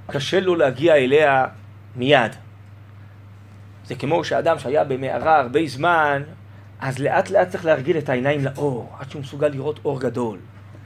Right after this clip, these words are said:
ואור גדול של תורה ודאי, אפילו המשנה אומרת שאחד מן החכמים ניסה להיכנס לאור הגדול של המושכלות, של הסוד,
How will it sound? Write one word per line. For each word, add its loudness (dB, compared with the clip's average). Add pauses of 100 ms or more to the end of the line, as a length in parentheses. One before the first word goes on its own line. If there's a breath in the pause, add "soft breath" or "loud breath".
(440 loud breath)
ואור 0
גדול 0
של -8
תורה 2
ודאי, 4 (540 loud breath)
אפילו 0
המשנה 0
אומרת 0 (280)
שאחד -6
מן -8
החכמים -8 (100)
ניסה -4
להיכנס -8
לאור -2
הגדול -4
של -6
המושכלות, -4
של -10
הסוד, -2